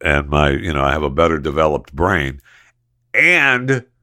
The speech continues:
then I, you know, failed your celebrity attitude scale, so now I'm dumb? So is it a wash? Can I have a bunch of sex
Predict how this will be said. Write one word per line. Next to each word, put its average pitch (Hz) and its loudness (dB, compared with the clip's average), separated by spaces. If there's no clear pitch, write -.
then 117 4
I, 104 2
you 117 2
know, 92 2
failed 120 0
your 98 2
celebrity 95 4
attitude 90 -2
scale, 64 -2
so 104 2
now 101 0
I'm 85 -4
dumb? 80 2
So 113 4
is 104 2
it 113 0
a 110 2
wash? 127 0
Can 113 2
I 98 2
have 113 0
a 101 0
bunch 95 0
of 90 -2
sex 95 2